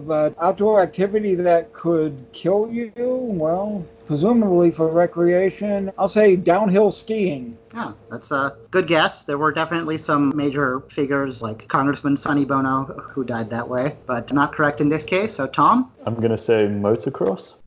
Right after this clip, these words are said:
Speaker 2: Oh, interesting. Yeah, definitely not something you associate
Speaker 3: <laughs>
Speaker 2: with. Uh, all right,
Speaker 3: That's
Speaker 2: uh,
Speaker 3: what I
Speaker 2: not
Speaker 3: was going
Speaker 2: correct.
Speaker 3: for.
Speaker 2: <laughs> Yeah. All right, uh, Default?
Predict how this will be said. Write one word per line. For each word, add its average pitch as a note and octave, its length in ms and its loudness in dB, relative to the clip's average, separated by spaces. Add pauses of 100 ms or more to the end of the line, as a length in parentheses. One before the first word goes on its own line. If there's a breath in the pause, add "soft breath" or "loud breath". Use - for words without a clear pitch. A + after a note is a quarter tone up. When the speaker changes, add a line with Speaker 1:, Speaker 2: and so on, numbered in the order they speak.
(140)
Speaker 2:
Oh, C3 300 0
interesting. C3 600 -8
Yeah, C3+ 300 -4
definitely D#3 400 -2
not D3 220 0
something D3 260 0
you C3+ 100 -4
associate C3+ 500 0
Speaker 3:
<laughs> - 180 -8
Speaker 2:
with. - 160 6 (1000 loud breath)
Uh, C3+ 320 -2 (180)
all B2 120 -4
right, A#2+ 100 -4
Speaker 3:
That's B2 120 4
Speaker 2:
uh, B2 60 -2
Speaker 3:
what A#2+ 100 2
I A2+ 60 6
Speaker 2:
not A#2 60 4
Speaker 3:
was A2+ 100 -4
going C3+ 260 0
Speaker 2:
correct. C3 240 -2 (120)
Speaker 3:
for. D#3+ 60 -2
Speaker 2:
<laughs> - 100 -2
Yeah. E3+ 100 2 (500 loud breath)
All D3+ 80 0
right, C3+ 280 -2
uh, C#3 160 -4
Default? G#3 580 -2